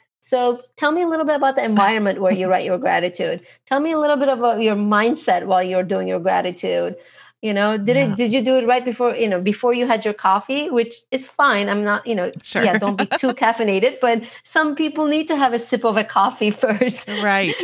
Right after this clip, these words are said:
Speaker 1: before
Speaker 2: To
Speaker 1: they
Speaker 2: wake
Speaker 1: can
Speaker 2: up
Speaker 1: write
Speaker 2: their
Speaker 1: anything
Speaker 2: brain a
Speaker 1: down.
Speaker 2: little bit. Yeah.
Speaker 1: Yeah, yeah. So pay attention to what were you doing right before you start to write down your gratitude. Where were you? And definitely plan ahead.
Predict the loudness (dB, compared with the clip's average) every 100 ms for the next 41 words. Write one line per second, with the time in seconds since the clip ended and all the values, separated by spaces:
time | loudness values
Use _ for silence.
0 | -6 -2 -2 0 2 4 4 4 2 2
1 | 2 2 4 2 2 2 0 -4 -4 -6
2 | -6 -6 -6 -8 _ _ _ -20 -8 -2
3 | 0 2 2 0 -2 -6 -2 2 2 0
4 | -2 -4 -2 -4 -4 -6 -4 -6 -6 -4
5 | 0 0 0 -4 _ -2 -2 0 -4 -2
6 | -2 0 0 0 -2 -6 -4 -4 -6 -6
7 | -4 -4 -2 -4 -4 -4 -4 -2 -4 -4
8 | -6 -6 -8 -8 -6 -6 -8 _ _ _
9 | -4 0 0 2 0 0 0 -2 -4 -6
10 | -6 -4 -2 0 -2 -4 -6 -4 -6 -8
11 | -6 -6 -4 -6 -8 -10